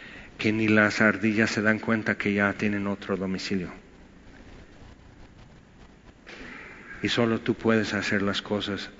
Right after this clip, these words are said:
tan así, tanto poder y tanta fineza al mismo tiempo. Somos testigos de eso, Señor, en nuestra generación, para en nuestro momento ser maestros de otros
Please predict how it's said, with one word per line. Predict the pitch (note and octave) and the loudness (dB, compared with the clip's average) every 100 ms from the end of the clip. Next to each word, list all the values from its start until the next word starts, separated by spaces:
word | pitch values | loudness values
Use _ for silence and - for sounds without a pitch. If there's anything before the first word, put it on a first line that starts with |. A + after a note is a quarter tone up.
| - | -10
tan | G2 F#2 | -6 -4
así, | F2 - F#2 D#2+ - | -4 -4 -4 -4 -4
tanto | G#2 G#2 A#2 | -2 0 -2
poder | - A2+ G#2 F#2+ F2 - - - | 0 2 4 2 -2 -10 -14 -8
y | G2+ | -6
tanta | - G#2+ G2+ G#2+ | 2 2 2 0
fineza | - G#2+ G#2+ G#2 - F2 | 2 2 2 0 0 -2
al | F2+ | -2
mismo | G2 F#2+ F#2 | -2 -4 -6
tiempo. | - G2 F2+ - - - - - - - | -6 -6 -6 -10 -18 -20 -20 -16 -16 -12
Somos | - A#2 A#2+ A#2 | -2 0 2 0
testigos | A2 G#2+ - B2 A#2+ G#2 | 0 2 4 4 2 0
de | A#2 | 0
eso, | A#2 G#2+ | -2 -6
Señor, | - F#2+ F#2+ F#2 | -4 -4 -4 -2
en | G2 F#2+ | -2 0
nuestra | A2 A2+ A2 | 0 2 0
generación, | F#2+ G2+ F#2+ F#2 F2+ - F#2 F#2 - - - - | 0 0 0 -2 -2 -4 -6 -8 -10 -10 -10 0
para | A2+ A2 A2 A2+ | 2 4 4 4
en | |
nuestro | A2+ A#2 - B2 | 2 0 2 2
momento | A2 A2+ A2+ G#2+ A2+ | 4 4 2 2 -2
ser | - A2+ | 2 2
maestros | G#2 G#2 A2 - - G#2 | 2 2 2 0 -2 0
de | G#2+ | 2
otros | G#2+ A#2+ B2 G2+ G2+ - | 2 2 0 -4 -6 -10